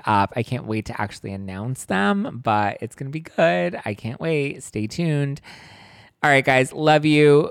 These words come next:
Mean it. Appreciate it. Will Coach have to pay the nine million? Um, he may be on the hook for it. I know Emily did an interview, I believe,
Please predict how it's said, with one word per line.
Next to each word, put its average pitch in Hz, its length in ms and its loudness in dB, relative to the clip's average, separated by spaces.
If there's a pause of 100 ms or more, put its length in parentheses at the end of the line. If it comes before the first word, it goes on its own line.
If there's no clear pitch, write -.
Mean 139 480 -2
it. 135 320 2
Appreciate 120 540 0
it. 123 80 -2
Will 127 140 4
Coach 127 280 4
have 120 200 -2
to 123 100 -2
pay 113 260 0
the 110 100 -4
nine 107 280 -4
million? 120 480 -2
Um, 131 500 0
he 151 220 -8
may 151 240 -2
be 180 120 -2
on 165 120 -2
the 151 80 -4
hook 165 180 -2
for 110 180 -2
it. 107 60 -2
I 113 60 -2
know 120 100 -2
Emily 120 360 -6
did 113 280 -6
an 107 360 -4
interview, 117 540 -6
I 113 100 -10
believe, 110 420 -10